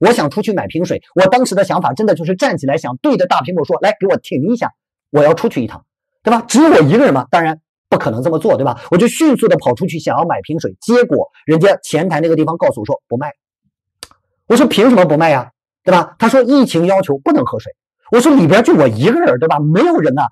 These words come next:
我自己拉下口罩来喝口水不行吗？”他说：“真的不能卖。”我说：“为什么？”他说：“因为没有水卖给你啊，我们就没有货呀，对吧？我只是站在这儿，形式上有个人没有货可以卖。”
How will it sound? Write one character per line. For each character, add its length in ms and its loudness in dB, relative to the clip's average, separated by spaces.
我 100 2
自 140 0
己 120 0
拉 180 0
下 120 -4
口 160 -2
罩 100 2
来 100 2
喝 180 -4
口 160 -2
水 160 -2
不 120 -4
行 120 -8
吗？” 160 -8
他 60 -14
说 180 -4
：“真 180 0
的 120 0
不 100 -10
能 100 -6
卖。” 120 -6
我 60 0
说 100 2
：“为 160 2
什 60 -2
么？” 100 -4
他 80 -8
说 220 -4
：“因 180 4
为 120 4
没 260 0
有 160 0
水 200 -4
卖 140 -4
给 140 -10
你 60 -12
啊， 120 -18
我 40 4
们 120 4
就 80 4
没 160 4
有 160 4
货 260 0
呀， 140 -2
对 80 0
吧？ 80 4
我 180 4
只 140 0
是 120 0
站 240 4
在 120 4
这 80 2
儿， 100 4
形 280 -4
式 100 -6
上 140 -2
有 80 -2
个 120 -2
人 200 0
没 100 0
有 120 0
货 320 -4
可 80 -14
以 100 -12
卖。” 80 -14